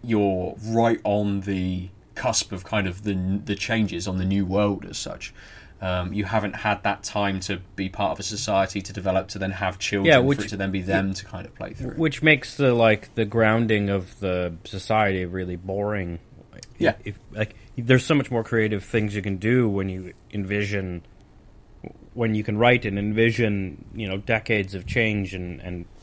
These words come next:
Speaker 2: pardon the pun, fallout of,
Speaker 1: Yeah.
Speaker 2: you know, cultural fallout. And if you just make it like, well, we were either in a box where, and we didn't, and we didn't change in the box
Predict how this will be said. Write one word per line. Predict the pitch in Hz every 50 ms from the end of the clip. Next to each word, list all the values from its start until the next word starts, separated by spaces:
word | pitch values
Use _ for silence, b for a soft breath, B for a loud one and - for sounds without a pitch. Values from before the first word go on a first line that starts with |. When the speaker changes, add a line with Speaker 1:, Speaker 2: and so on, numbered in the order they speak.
| b b b b b b
Speaker 2:
pardon | - - 95 95 95 85
the | 85
pun, | - - 113 101 98 95
fallout | - - 127 127 127 113 104 92 82 - -
of, | 101 98 95 87 90 - - - - -
Speaker 1:
Yeah. | 120 107 104 98 92 90 90 - - -
Speaker 2:
you | - 104
know, | 104 98
cultural | - 123 120 117 - 110 95
fallout. | - - 135 131 120 98 90 90 98 b b b b -
And | - 101 107 110
if | 85 120 117 -
you | 117 113
just | 107 104 - 139 127 - -
make | 127 120 117 110 -
it | 110 - -
like, | 110 101 101 98 - - -
well, | 113 117 117 117 113 110 104
we | 104 117 117
were | 113 107
either | 107 110 104 101 95
in | 98 98
a | 98
box | 92 90 120 120 107 - - - - -
where, | 110 101 101
and | 104 104 101
we | 101
didn't, | 98 104 104 101 -
and | - 117 127 135 143 139
we | 139 131
didn't | 110 117 113 117 107 -
change | - - 139 139 143 139 117
in | 117 107 98
the | 87
box | 73 87 80 85 107 139 - - - - - -